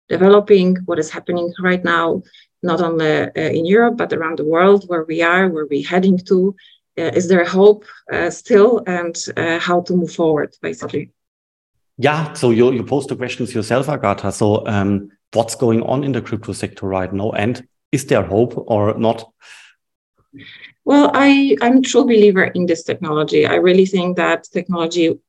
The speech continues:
Speaker 1: will speak for itself. And once it's strong enough and mature enough, and,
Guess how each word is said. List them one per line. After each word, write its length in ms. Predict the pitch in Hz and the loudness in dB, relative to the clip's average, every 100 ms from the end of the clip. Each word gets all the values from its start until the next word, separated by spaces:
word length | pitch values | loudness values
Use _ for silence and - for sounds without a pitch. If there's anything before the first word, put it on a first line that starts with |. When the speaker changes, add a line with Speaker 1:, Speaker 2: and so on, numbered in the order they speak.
| _ _ | _ _
Speaker 1:
will 180 | 175 196 | 4 4
speak 380 | 190 - 156 151 | 2 0 -2 -2
for 180 | 165 156 | -2 -2
itself. 540 | 156 - 151 147 151 _ _ _ _ _ - | -2 -4 -2 -2 -6 _ _ _ _ _ -4
And 260 | 180 185 | 0 2
once 420 | 190 196 190 190 | 4 4 2 -2
it's 200 | 175 - | -6 -8
strong 400 | - - 175 175 | -6 0 0 0
enough 320 | 165 165 165 170 | -4 -6 -6 -6
and 100 | 175 | -6
mature 380 | 180 - 175 | -2 2 4
enough, 400 | 180 175 160 165 - | 2 0 -4 -8 -12
and, 380 | - 165 170 170 | -6 -4 -2 -4